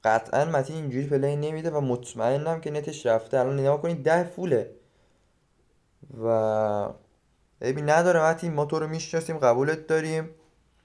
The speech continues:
و چیزی که شده، امیدو از دست نده دیگه، به اون اهمیت نباید بده. فکر کنم آینه کنه دوباره بخواد. وای، نتو نگاه کن الان، گلدن نایت.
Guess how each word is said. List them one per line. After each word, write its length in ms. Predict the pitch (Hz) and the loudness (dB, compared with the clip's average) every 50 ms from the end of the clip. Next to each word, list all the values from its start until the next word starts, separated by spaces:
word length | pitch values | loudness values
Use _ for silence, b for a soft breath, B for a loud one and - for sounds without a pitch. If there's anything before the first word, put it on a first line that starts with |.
| _ _ _ _ _ _ _ _ _ _ _ _ _ _ _ - - 101 101 | _ _ _ _ _ _ _ _ _ _ _ _ _ _ _ -16 -14 -6 -4
و 260 | 104 101 101 101 101 | -2 0 0 -2 -4
چیزی 320 | 101 - - 113 117 123 | -6 -10 -14 -10 -10 -8
که 100 | 123 123 | -8 -8
شده، 640 | 131 127 - - - 110 110 113 123 131 139 139 135 - | -12 -12 -8 -4 -4 -4 -2 0 0 2 2 0 -2 -4
امیدو 340 | 117 113 113 113 127 123 | -4 -6 -4 -6 -2 0
از 180 | 120 113 110 - | 2 2 2 0
دست 280 | - 117 113 113 - 120 | -2 -2 -4 -4 -8 -6
نده 580 | 117 120 127 135 139 143 147 147 147 147 151 - _ _ _ _ _ _ _ _ _ _ _ _ _ _ _ _ _ _ _ _ _ _ _ _ _ _ _ _ _ _ _ _ _ _ | -4 -2 -2 -2 -2 -2 -2 -2 -2 -4 -8 -10 _ _ _ _ _ _ _ _ _ _ _ _ _ _ _ _ _ _ _ _ _ _ _ _ _ _ _ _ _ _ _ _ _ _
دیگه، 120 | - 113 | -10 -6
به 60 | 113 117 | -4 -4
اون 120 | 127 131 | -2 0
اهمیت 360 | 127 120 113 113 120 131 127 123 | 0 0 0 0 0 -2 -2 -2
نباید 400 | 123 123 123 131 147 151 151 151 | 0 0 0 0 0 -2 -4 -6
بده. 200 | 151 147 156 160 | -6 -6 -6 -8
فکر 200 | 151 156 - 143 | -8 -10 -10 -6
کنم 260 | - 175 175 170 175 - | -4 -4 -4 -4 -6 -6
آینه 380 | _ 127 127 123 127 127 135 151 | _ 0 0 0 0 -2 -4 -6
کنه 340 | 147 - 170 165 165 165 165 | -4 -4 -4 -2 -2 -4 -4
دوباره 600 | 156 143 131 120 117 123 123 123 131 135 139 139 | 0 0 0 2 4 2 4 4 2 0 0 -2
بخواد. 460 | 135 131 127 - 131 127 123 127 - - _ _ _ _ _ _ _ _ _ _ _ _ _ _ | -4 -6 -4 -2 -2 -2 -2 -2 -8 -18 _ _ _ _ _ _ _ _ _ _ _ _ _ _
وای، 420 | 120 123 135 147 151 151 147 135 | -2 2 2 4 4 4 2 2
نتو 360 | 127 127 139 156 156 - 175 | 0 0 -2 -4 -2 -2 -2
نگاه 420 | 151 135 120 110 113 110 107 107 - | 0 0 -2 0 0 0 0 -2 -6
کن 200 | - 104 107 101 - _ _ _ _ | -10 -10 -10 -10 -16 _ _ _ _
الان، 380 | - 113 117 110 120 131 143 151 | -4 -2 -2 0 0 -2 -2 -2
گلدن 320 | 147 147 135 127 120 117 113 | -4 -4 -4 -4 -4 -6 -6
نایت. 300 | 117 123 123 123 113 | -4 -2 -2 -2 -4